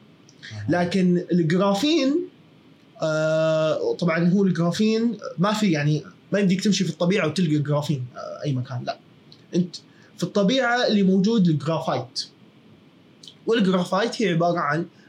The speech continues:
Speaker 2: آه، كريستالات بسيطة في، خلينا نقول، آه، ظروف طبيعية، ما يحتاج، خلينا نقول، درجات حرارة عالية وضغط عالي وبيئة مناسبة ومدري إيش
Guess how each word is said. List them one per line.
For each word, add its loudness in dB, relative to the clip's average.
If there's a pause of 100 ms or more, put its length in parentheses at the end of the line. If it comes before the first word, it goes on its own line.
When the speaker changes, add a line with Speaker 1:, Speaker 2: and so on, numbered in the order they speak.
(120)
Speaker 2:
آه، 0
كريستالات 0 (420)
بسيطة 0
في، 2
خلينا 0
نقول، 2 (340)
آه، 2
ظروف 0
طبيعية، 2 (360)
ما 0
يحتاج، -2
خلينا 0
نقول، 2
درجات 0
حرارة 0
عالية 0
وضغط -2
عالي 0 (260)
وبيئة 2
مناسبة 0
ومدري 0
إيش -4